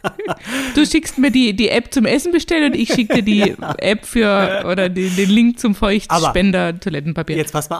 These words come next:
Speaker 2: auf, apropos, das passt auch zu Technik, weil es gibt ja in Asien zum Beispiel, benutzen die ja diese Toiletten ohne Klopapier, sondern mit diesem
Speaker 1: Ja.
Speaker 2: Wasserstrahl. Und das setzt sich, glaube ich, auch immer mehr hier in Europa durch. Also das gibt's
Speaker 1: Ja, das
Speaker 2: immer
Speaker 1: gibt's ja
Speaker 2: öfter.
Speaker 1: auch in Frankreich, ist es
Speaker 2: Ja,
Speaker 1: ja auch gang
Speaker 2: genau.
Speaker 1: und gäbe. Da ist ja nur B Ds.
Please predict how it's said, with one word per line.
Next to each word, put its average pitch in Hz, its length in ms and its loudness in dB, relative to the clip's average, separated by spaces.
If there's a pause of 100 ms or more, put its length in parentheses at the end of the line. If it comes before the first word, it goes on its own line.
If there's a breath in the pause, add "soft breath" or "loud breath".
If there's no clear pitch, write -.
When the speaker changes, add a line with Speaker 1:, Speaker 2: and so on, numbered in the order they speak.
Speaker 2:
auf, 180 180 -12
apropos, 175 400 -10
das 147 120 -10
passt 147 240 -8
auch 123 100 -14
zu - 140 -16
Technik, 190 540 -12
weil 120 120 -8
es - 180 -12
gibt - 240 -18
ja 143 180 -6
in 123 260 -14
Asien 117 440 -12
zum 151 180 -10
Beispiel, 147 460 -8
benutzen 160 400 -10
die 160 80 -10
ja 151 40 -6
diese 151 220 -10
Toiletten 156 580 -10
ohne 135 280 -8
Klopapier, 185 640 -10 (260 loud breath)
sondern 135 260 -6
mit 135 140 -10
diesem 127 220 -6
Speaker 1:
Ja. 147 200 0
Speaker 2:
Wasserstrahl. 113 680 -8 (240 loud breath)
Und 135 120 -8
das 139 140 -6
setzt - 340 -8
sich, 196 200 -12
glaube 165 520 -8
ich, 190 240 -12
auch 143 220 -14
immer 214 300 -8
mehr 175 460 -8
hier 175 260 -6
in 160 60 -6
Europa 143 400 -6
durch. 95 380 -16 (220 soft breath)
Also 120 140 -10
das - 160 -8
gibt's 202 220 -12
Speaker 1:
Ja, 208 60 4
das 180 140 0
Speaker 2:
immer 190 60 -10
Speaker 1:
gibt's 202 160 -4
ja 175 100 0
Speaker 2:
öfter. 180 140 -4
Speaker 1:
auch - 40 -20
in 190 140 2
Frankreich, 208 680 -2
ist 185 100 -2
es 139 40 -2
Speaker 2:
Ja, 180 140 -2
Speaker 1:
ja 175 120 -2
auch 202 160 -4
gang 185 140 0
Speaker 2:
genau. 180 140 2
Speaker 1:
und 120 60 -6
gäbe. 175 320 0
Da 170 100 0
ist 196 120 -2
ja 220 60 0
nur 214 140 4
B 220 160 0
Ds. 190 420 2